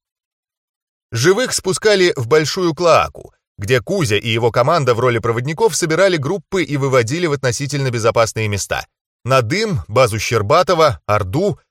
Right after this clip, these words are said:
или зажиточный район, где оставались незатронутые рейдом тёмных укреплённые предприятия. «Дыщ!» Выстрел из двуствольного штуцера звучал непривычно громко.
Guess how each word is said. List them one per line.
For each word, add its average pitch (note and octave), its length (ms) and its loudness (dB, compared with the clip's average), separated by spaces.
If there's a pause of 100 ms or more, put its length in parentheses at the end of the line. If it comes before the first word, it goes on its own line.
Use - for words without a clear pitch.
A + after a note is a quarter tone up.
(180)
или G#3 160 -2
зажиточный D3+ 680 0
район, D#3 400 2
где B2 160 2
оставались B2+ 560 0
незатронутые B2 720 -2
рейдом A#2+ 340 -2
тёмных D3 380 -4
укреплённые A#2+ 680 -2
предприятия. F#2 720 -6 (880)
«Дыщ!» - 680 -4 (500)
Выстрел C#3+ 540 -2
из A2 160 0
двуствольного C3+ 760 0
штуцера D#3 600 -2
звучал C3+ 460 -2
непривычно C3 680 -4
громко. F#2+ 480 -4